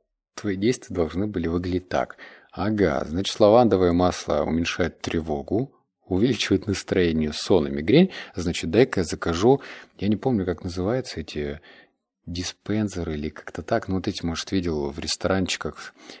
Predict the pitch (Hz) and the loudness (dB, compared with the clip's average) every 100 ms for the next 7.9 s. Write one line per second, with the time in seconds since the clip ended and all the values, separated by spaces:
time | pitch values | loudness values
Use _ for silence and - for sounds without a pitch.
0 | _ - 120 131 117 - 123 127 - 85 | _ 4 6 6 2 -4 -2 -4 -2 -4
1 | 76 80 85 - 127 139 113 - - 117 | -4 -6 -12 -4 0 2 0 -2 -6 -4
2 | 110 - 95 90 85 80 78 78 - _ | -4 -6 -4 -2 0 0 -2 -4 -8 _
3 | _ 85 85 - 85 82 - 139 123 - | _ -10 -10 -8 -8 -8 -2 2 2 0
4 | - 104 98 90 - - _ _ - 87 | -2 0 2 0 -8 -20 _ _ -6 -4
5 | 80 80 80 - - - 87 90 92 90 | -2 -4 -6 -8 -12 -8 -4 0 2 2
6 | 95 90 - - - - - - - - | 2 0 -2 -8 -10 -10 -12 -12 -6 -6
7 | - 95 - - - - 90 82 92 | -6 -14 -14 -16 -16 -4 2 2 0